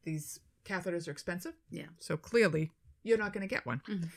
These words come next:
Speaker 1: All right. So, um, they've also found that, uh, studies have shown that medications used to treat enfalaria, remember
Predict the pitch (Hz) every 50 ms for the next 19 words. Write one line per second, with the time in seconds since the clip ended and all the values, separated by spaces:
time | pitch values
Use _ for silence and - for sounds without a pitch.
0 | - - - - - - - - - - - - - - - - - - - -
1 | - - - 359 370 349 233 170 170 - - - - - 370 359 349 349 349 349
2 | 349 302 - - - 269 277 277 277 277 269 262 247 262 247 233 - - - 262
3 | 311 339 - - 440 381 - - - 233 208 196 190 185 185 190 190 190 185 170
4 | 180 175 170 170 165 - - - - - - - - - - _ _ _ _ _
5 | _ _ _ _ _ _ _ _ _ _ _ _ - 202 196 170 165 - - 233
6 | 226 226 233 - 247 208 - - 202 180 185 - - 185 196 202 208 202 - -
7 | 214 202 202 - 196 185 - - 190 190 185 180 - 196 185 - - 180 180 180
8 | - - - - - - - - - 196 190 185 190 180 - - 190 175 175 175
9 | 175 170 170 175 190 220 233 254 247 - 226 190 180 180 180 185 214 226 226 233